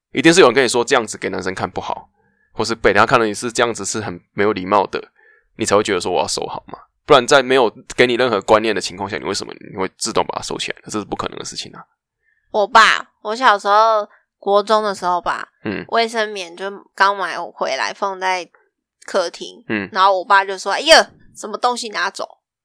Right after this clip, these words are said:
Speaker 1: 哦，所以你看嘛，所以这就是，呃，上一代的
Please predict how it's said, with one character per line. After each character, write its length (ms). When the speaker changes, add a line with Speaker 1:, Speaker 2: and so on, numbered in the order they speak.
Speaker 1:
哦， 140
所 180
以 40
你 80
看 160
嘛， 220
所 160
以 60
这 80
就 80
是， 340
呃， 420
上 240
一 60
代 180
的 260